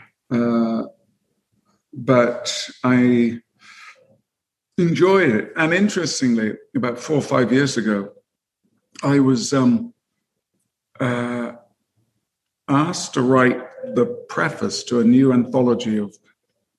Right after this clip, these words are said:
uh, the work of Keats and Shelley, which has been published by the Keats Shelley House Museum in Rome. And <clears throat> it coincided with me working in Rome on a film.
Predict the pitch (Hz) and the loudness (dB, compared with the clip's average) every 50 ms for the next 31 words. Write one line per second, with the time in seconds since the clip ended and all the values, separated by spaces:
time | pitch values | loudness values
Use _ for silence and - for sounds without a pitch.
0 | _ _ _ _ _ _ _ 539 - - - - - _ - - - - _ _ | _ _ _ _ _ _ _ -20 -18 -16 -16 -16 -16 _ -16 -16 -16 -16 _ _
1 | - 104 127 113 110 143 143 131 - 135 113 - - - 143 131 113 - - - | -4 -2 0 4 4 4 4 4 0 -2 -6 -10 -2 2 2 2 2 0 -2 -4
2 | - - - - - 104 95 - - - 107 107 101 98 104 107 107 - - - | -4 -6 -6 -4 -4 -4 -4 -4 -4 -2 0 0 0 0 -2 -4 -4 -6 -4 -4
3 | 127 113 117 123 113 107 - - 120 117 104 110 117 113 107 - - - 120 110 | -4 -2 0 2 2 0 0 0 -2 0 0 0 0 0 0 -4 -6 -6 -4 -4
4 | 107 104 - - 127 117 110 - - - 117 113 110 107 104 - - - _ _ | -4 -4 -2 0 0 0 0 -2 -4 -2 0 0 0 0 -2 -4 -8 -16 _ _
5 | _ _ _ _ _ - - 120 117 113 107 - - - - 117 113 113 113 107 | _ _ _ _ _ -8 -4 -2 -2 -2 -2 -4 -6 -4 0 0 2 2 2 0
6 | - 113 143 143 120 107 101 104 107 107 107 110 127 135 131 113 98 92 - - | 0 0 0 2 2 2 2 2 2 0 0 0 2 2 2 0 0 -4 -6 -10
7 | - _ _ _ _ _ _ _ _ - - _ _ _ _ _ 139 135 135 135 | -12 _ _ _ _ _ _ _ _ -20 -20 _ _ _ _ _ 0 2 4 4
8 | 131 131 127 131 123 - - _ _ _ _ - 147 147 151 147 - - - 165 | 4 6 4 4 2 0 -6 _ _ _ _ -2 -2 0 -2 -6 -6 -4 -4 -2
9 | 175 185 175 - - 160 156 165 165 165 135 120 110 113 123 127 110 120 123 117 | -2 -2 -2 -4 -2 -2 -2 -2 -2 0 0 0 0 0 0 0 0 0 0 0
10 | 110 139 180 196 190 - - 123 117 117 110 107 110 110 107 107 107 110 110 107 | 0 0 -2 -2 -4 -4 -4 -2 0 0 0 0 0 -2 -2 -2 -2 -2 -2 -4
11 | 107 - - - 78 131 113 104 107 110 | -6 -6 -8 -6 -6 -4 -4 -4 -6 -6